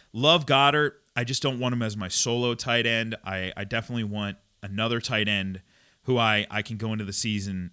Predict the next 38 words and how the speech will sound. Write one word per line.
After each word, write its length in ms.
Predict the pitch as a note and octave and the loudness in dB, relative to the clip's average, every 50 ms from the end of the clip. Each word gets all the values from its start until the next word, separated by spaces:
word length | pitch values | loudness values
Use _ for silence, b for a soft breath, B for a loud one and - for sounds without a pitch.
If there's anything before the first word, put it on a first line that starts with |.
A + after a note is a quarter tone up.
| _ _ | _ _
you 140 | - A#2+ A2 | -8 -6 -6
know, 60 | F#2 | -4
relying 380 | E2+ G2+ G#2 A#2 A#2 A2+ A2+ A2 | -4 -4 -2 0 2 2 2 2
on 140 | G#2 G2 G2 | 0 -2 -2
as 140 | G2 F#2+ | -4 -4
my 100 | G2+ F#2 | -6 -8
primary. 720 | F2 - - - A#2+ A#2 B2+ D3 D#3+ E3+ F#3 G3+ G#3+ A3 - - - - | -8 -10 -8 -4 -2 0 0 2 2 0 0 0 0 -2 -6 -10 -10 -6
And 120 | B2 A#2 | -4 -2
then 100 | A2+ A2 | -2 -4
Goddard, 480 | G#2+ G2+ A#2 A2 A2+ A#2+ B2 A#2+ A2 - | -4 -2 0 2 2 2 2 0 -2 -4
you're 120 | F#2 G#2+ G#2 | -6 -10 -8
just 220 | G2 G#2+ G2 - | -8 -8 -10 -10
taking 220 | - B2+ A2 A2+ G2+ | -8 -10 -8 -6 -6
a 40 | G#2 | -6
swing 220 | - - A#2 G#2+ | -6 -6 -6 -6
for 100 | G2+ - | -6 -8
the 60 | G2+ | -12
fences. 420 | F#2 - A#2+ A2 G#2+ G#2 - G2+ F#2+ | -10 -6 -4 -4 -4 -4 -6 -8 -6
I 40 | G#2 | -6
mean, 160 | G#2 G#2+ G#2 | -4 -4 -4
he 140 | A2 D3 F3 | -2 -2 -2
could 100 | G#3+ F#3+ | 0 2
be 100 | G#3 F#3 | 2 2
a 60 | F3 | 2
top 280 | - E3+ D#3+ D#3 - | 2 2 0 0 0
ten 160 | - E3 D3 C3+ | 0 -2 0 0
option, 320 | C3 C3+ C#3 - - G#2+ | 0 0 -2 -2 -4 -6
certainly 400 | - - B2 A#2 B2 - C3+ B2 | -4 -4 -4 -4 -4 -4 -4 -4
in 80 | A#2+ A#2 | -4 -2
that 160 | G#2+ G2+ F#2 | -4 -4 -4
offense, 520 | F#2+ F#2+ G#2 A2+ - C3+ B2+ C3 C3 - - b b b b b b b b b b b b b | -4 -4 -4 -6 -6 -8 -8 -6 -8 -8 -10 b b b b b b b b b b b b b
given 260 | A#2 C3+ B2+ C3 C3 | 2 2 2 2 2
how 140 | B2+ C3 A#2+ | 0 0 0
much 220 | A#2 A2+ A2 - | 0 0 -2 -2
they 120 | - A2+ G#2 | -2 -4 -4
run 220 | G2+ G#2+ G2+ F#2+ | -4 -4 -6 -6
twelve. 580 | - - - A2 G#2 G#2+ B2 D3 E3+ E3 - - _ _ - - A2+ A2 | -6 -6 -4 -2 0 0 0 0 -2 -4 -8 -18 _ _ -20 -20 -16 -4
But, 400 | - D3 D3+ E3 D3+ A#2+ A2 - | 2 4 6 6 6 6 4 0